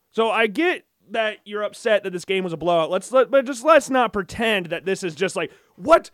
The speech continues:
This game has always been prestigious. This game's always been super competitive. What the hell's going on?" Like, we're just gonna forget about all these semifinal games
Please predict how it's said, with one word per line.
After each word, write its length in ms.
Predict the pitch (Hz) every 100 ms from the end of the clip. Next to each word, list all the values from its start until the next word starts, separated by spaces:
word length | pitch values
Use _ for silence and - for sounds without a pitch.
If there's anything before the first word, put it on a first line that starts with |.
| _
This 160 | 285 233
game 240 | 285 277
has 100 | 240
always 400 | 208 311 359 262
been 200 | 220 185
prestigious. 480 | 170 127 131 104 160
This 80 | -
game's 260 | 302 262
always 340 | 269 359 349 180
been 180 | 180 131
super 300 | 170 147 143
competitive. 600 | 135 127 143 110 92 - _ _ _
What 200 | 320 269
the 120 | 277
hell's 260 | 196 208 214
going 320 | 262 285 330
on?" 280 | 381 214 - _ _ _ _ _ _ _ _ _ _ _ _
Like, 160 | 202 214
we're 100 | 220
just 180 | 233 -
gonna 160 | 226
forget 240 | 190 202 214
about 200 | 202 -
all 280 | 196 214 220
these 200 | 214 -
semifinal 800 | 214 202 202 185 196 196 196 175
games 600 | 190 190 165 127 131